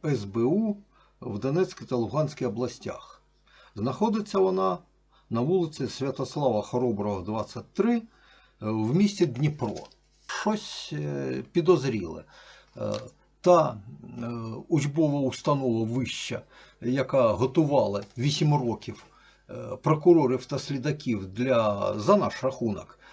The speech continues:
для оцої ордло, е, називалася Академія чи університет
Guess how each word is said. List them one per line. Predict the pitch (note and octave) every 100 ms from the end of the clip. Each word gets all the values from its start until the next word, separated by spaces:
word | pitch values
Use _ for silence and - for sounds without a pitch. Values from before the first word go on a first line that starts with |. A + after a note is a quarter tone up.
| - -
для | A2 A#2+ C#3+ A#2
оцої | A#2 D3 B2+ - B2 G#2+
ордло, | - C#3 A#2 B2 C3 A2+ F#2+ - _ _
е, | - G2+ G#2
називалася | A2+ B2+ A#2+ C3+ B2 A2+ - B2
Академія | A2+ B2+ A#2 A#2 G2+ G2+
чи | - A#2 G#2 G2+ G2+
університет | G2+ C3+ C#3 C3 A#2 - - C#3+ A#2 -